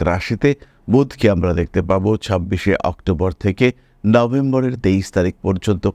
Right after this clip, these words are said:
প্রথম যাত্রায়। তারপরে বুধ বক্রী হয়ে প্রবেশ করবে তুলা রাশিতে। দ্বিতীয় যাত্রায় আবার বৃশ্চিকে তাকে আমরা দেখতে পাবো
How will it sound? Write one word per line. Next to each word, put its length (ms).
প্রথম 440
যাত্রায়। 480
তারপরে 500
বুধ 240
বক্রী 340
হয়ে 140
প্রবেশ 340
করবে 300
তুলা 340
রাশিতে। 480
দ্বিতীয় 420
যাত্রায় 440
আবার 340
বৃশ্চিকে 520
তাকে 300
আমরা 240
দেখতে 320
পাবো 320